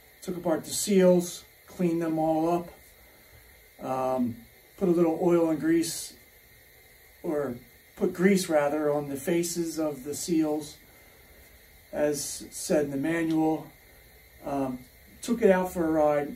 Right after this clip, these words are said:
and I'm still can't get the linker dialed in. It keeps backfiring, it's running lean. So, A, I don't know if I still have a leak or not in the intake. I sprayed it down,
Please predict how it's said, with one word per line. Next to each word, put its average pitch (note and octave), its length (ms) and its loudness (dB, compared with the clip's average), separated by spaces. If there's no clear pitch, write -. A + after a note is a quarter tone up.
and E3+ 80 -8
I'm D3 100 -8
still G3 800 0
can't F3 340 -2
get E3 320 -2
the C#3 80 -16
linker D#3 540 -4
dialed C#3 400 0
in. A2+ 280 -4
It C3 140 -10
keeps D3+ 260 0
backfiring, D3 800 -2
it's B2 140 -10
running D3 300 -4
lean. C3+ 420 0
So, C#3 640 0
A, G3+ 240 8
I F3+ 100 6
don't F#3 200 4
know F#3 220 6
if F3+ 140 -2
I D#3+ 100 2
still F3 340 -2
have E3+ 200 2
a E3 40 -4
leak F3 420 2
or D#3+ 80 0
not D#3+ 340 0
in C3+ 80 -8
the C#3 160 -4
intake. E3 560 -2
I G3+ 140 0
sprayed G#3 400 2
it G#3 100 2
down, F3 560 2